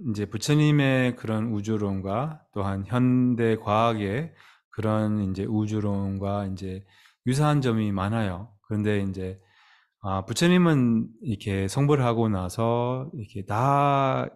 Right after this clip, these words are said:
이제 아셨-, 다 아시-, 전지, 아, 그러니까 다 아셨어요. 그러니까 모든 것을 보셨어요. 모든 것을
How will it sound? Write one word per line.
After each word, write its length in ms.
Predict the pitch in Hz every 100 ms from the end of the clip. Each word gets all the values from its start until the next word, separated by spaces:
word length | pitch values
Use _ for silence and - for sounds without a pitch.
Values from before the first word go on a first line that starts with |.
| -
이제 540 | 101 98 92 92 92 101 - _ _ -
아셨-, 460 | 110 110 127 - -
다 220 | 117 120
아시-, 280 | 113 - - -
전지, 680 | 120 127 127 131 127 127 - - _ _ _ _
아, 100 | 101 98
그러니까 280 | 98 98 95 -
다 320 | 110 131 143
아셨어요. 760 | 110 - 110 - 104 143 95 -
그러니까 420 | 107 101 101 98
모든 460 | 98 101 139 160 165
것을 320 | 143 120 107
보셨어요. 680 | - 104 113 104 92 90 113
모든 340 | 110 123 139 131
것을 460 | 110 - 143 180